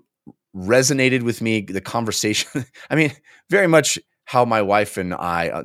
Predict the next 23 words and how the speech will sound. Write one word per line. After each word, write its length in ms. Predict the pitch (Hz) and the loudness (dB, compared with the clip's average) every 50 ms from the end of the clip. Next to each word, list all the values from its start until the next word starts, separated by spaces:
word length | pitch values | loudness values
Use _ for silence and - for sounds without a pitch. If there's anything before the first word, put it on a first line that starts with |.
| 57 52 | -12 -10
our 160 | - - 101 104 | -4 -2 -2 -2
dynamic 920 | 104 92 95 92 95 92 92 92 98 101 92 78 73 - - - - - - - | -2 -2 -2 -2 -2 -2 -2 -2 -2 -2 -4 -6 -6 -10 -14 -16 -12 -12 -12 -10
<laughs> 80 | - - | -8 -4
is, 480 | 156 139 - 151 147 123 - - - - - - - _ _ | -4 0 2 2 2 2 2 -2 -4 -6 -10 -18 -20 _ _
is 220 | - 107 113 107 - | -6 -4 -4 -2 -2
she 220 | - - - 113 | -4 -4 -4 -4
gets 200 | 110 131 123 - | -4 -4 -4 -2
worried 220 | 113 107 113 113 | -2 0 0 0
about 220 | 113 104 110 107 107 | 2 2 0 0 0
stuff, 360 | - - 107 107 127 - - - | 0 0 2 2 0 -2 -4 -8
and 160 | - 90 95 | -8 -6 -6
I'm 320 | 98 67 80 87 92 101 104 | -6 -6 -4 -4 -4 -6 -6
like, 160 | 113 139 175 | -6 -6 -4
"What? 300 | - - 453 453 320 262 | -2 0 2 2 2 2
What? 260 | 330 339 302 196 185 | 2 2 0 0 -2
What's 220 | 254 381 415 415 - | -6 -6 -6 -4 -4
the 80 | 415 381 | -2 0
worry 260 | 427 427 403 370 247 | 2 2 4 4 2
about?" 340 | 190 170 139 113 107 101 107 | 2 2 0 0 0 0 0
I'll, 260 | 151 202 208 170 135 117 | -2 -4 -4 -6 -10 -12
uh, 180 | 131 - 78 - | -10 -10 -8 -8
you 100 | 139 175 | -4 -2
know. 100 | 185 240 | 0 0